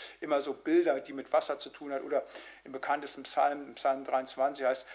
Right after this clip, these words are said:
„Er führet mich zum frischen Wasser.“ Der Herr ist der gute Hirte, da weiß jeder sofort, wir denken unser Schaf hinein, was bedeutet das? Also da gibt's zahlreiche Stellen, in denen eben tatsächlich in so Bildern mit Wasser gearbeitet wird. Also da dieses Thema Wasser tatsächlich etwas ganz Zentrales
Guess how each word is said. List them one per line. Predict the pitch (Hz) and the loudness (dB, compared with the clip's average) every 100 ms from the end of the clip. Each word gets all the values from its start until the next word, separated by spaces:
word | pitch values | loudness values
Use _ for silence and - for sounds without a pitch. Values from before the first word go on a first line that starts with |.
| - | -10
„Er | - | -8
führet | - - - 190 214 175 170 | -6 -6 -6 -6 -2 -2 -2
mich | 151 147 - | -4 -2 -2
zum | - 135 | -4 -6
frischen | - 156 - 135 | -6 -4 -4 0
Wasser.“ | 143 139 | 0 0
Der | 117 | 0
Herr | 135 | 0
ist | 139 | 0
der | 131 | -4
gute | 123 143 131 | -6 -12 -4
Hirte, | 147 156 | -2 0
da | 135 131 | -2 0
weiß | 139 135 | 0 0
jeder | 143 143 | -4 -4
sofort, | 135 - 147 | -4 -2 -2
wir | 147 | -2
denken | 135 143 151 | -4 -4 -4
unser | 139 127 | -8 -8
Schaf | - 131 139 | 2 4 2
hinein, | 143 127 131 135 | -2 -4 -4 -2
was | 143 | -6
bedeutet | - 123 139 151 123 | -6 -4 -2 -2 -4
das? | 120 - - - _ | -6 -6 -12 -16 _
Also | 156 | -2
da | 143 | -2
gibt's | 147 - - | -4 -8 -4
zahlreiche | - 143 170 156 143 - | 2 8 8 10 6 4
Stellen, | 131 - 147 165 | -2 0 2 0
in | 151 | -4
denen | 127 147 143 | -8 -8 -6
eben | 135 135 | -8 -6
tatsächlich | 139 147 139 - - - _ | -8 -8 -8 -14 -16 -18 _
in | 160 156 | -4 -2
so | 151 | -4
Bildern | 143 135 135 131 - - | -2 2 4 2 -2 -16
mit | 131 - | -14 2
Wasser | 135 - 139 | 4 6 4
gearbeitet | 127 120 135 131 110 - | 4 4 4 2 -4 -12
wird. | 113 | -8
Also | 123 127 | -6 2
da | 143 147 - - - | 6 6 2 -14 -8
dieses | 135 135 | -2 0
Thema | - 156 180 139 | 0 6 6 8
Wasser | 147 151 | 6 6
tatsächlich | 135 131 143 143 127 | 2 0 -2 -2 -6
etwas | - 127 - - - - | -2 -2 -2 -10 -20 4
ganz | 131 170 - | 4 6 4
Zentrales | 139 - 120 139 139 - | 2 4 6 8 6 0